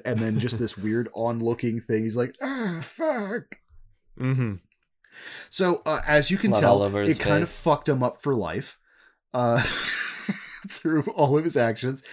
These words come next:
Speaker 1: and knowing the dance was happening again and all this stuff kind of just sparked it. So T J knocks him into a wall, causing a massive cave-in. The sheriff and the mayor come in and, uh, inform T J and Sarah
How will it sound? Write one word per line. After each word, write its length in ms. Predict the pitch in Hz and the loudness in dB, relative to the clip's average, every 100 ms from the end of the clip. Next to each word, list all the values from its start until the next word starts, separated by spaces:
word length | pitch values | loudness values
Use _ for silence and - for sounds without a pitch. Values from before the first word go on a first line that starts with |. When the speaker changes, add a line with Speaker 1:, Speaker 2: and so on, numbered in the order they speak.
| - - | -18 -6
Speaker 1:
and 300 | 131 127 120 139 | 0 0 0 -4
knowing 360 | 127 120 131 | -2 0 0
the 80 | 131 | 0
dance 280 | 117 113 117 | 0 -2 -2
was 120 | 113 | -2
happening 400 | 120 107 113 113 | -2 -2 -2 -2
again 320 | 101 101 104 | -2 -2 -2
and 100 | 104 | -2
all 100 | 101 | -2
this 120 | 107 | -4
stuff 220 | - 101 - | -4 -6 -6
kind 160 | 107 | -8
of 40 | 90 | -6
just 180 | 98 - | -4 -4
sparked 380 | - 113 104 90 | -4 -4 -4 -6
it. 180 | 90 _ _ _ _ - | -8 _ _ _ _ -14
So 140 | 120 | -10
T 220 | - 208 | 0 2
J 320 | 175 131 123 127 - - - _ _ _ | 4 2 2 -4 -16 -20 -20 _ _ _
knocks 340 | 170 190 190 180 | 2 2 4 4
him 100 | 156 | 4
into 240 | 151 131 | 4 4
a 40 | 113 | 4
wall, 300 | 113 113 117 | 4 2 2
causing 420 | - 131 139 131 | 0 0 0 -2
a 40 | |
massive 540 | 113 107 - - 139 - | -2 -2 -2 0 0 -2
cave-in. 560 | - 90 85 87 92 - - | -4 -4 -2 -4 -6 -10 -10
The 80 | 107 | -4
sheriff 340 | - 143 165 | 2 2 2
and 80 | 160 | 0
the 60 | 131 | 0
mayor 300 | 113 113 113 | 2 2 0
come 340 | - 104 98 | -2 -4 -4
in 200 | 92 95 | -4 -6
and, 400 | 92 107 104 98 | -6 -4 -4 -4
uh, 120 | 104 95 | -4 -4
inform 760 | 101 - - 131 135 135 156 _ _ - - | -6 -8 -4 0 2 0 -4 _ _ -10 -2
T 160 | 147 | 0
J 160 | 135 135 | 4 2
and 120 | 120 | 2
Sarah 360 | - 107 104 | -2 -2 -4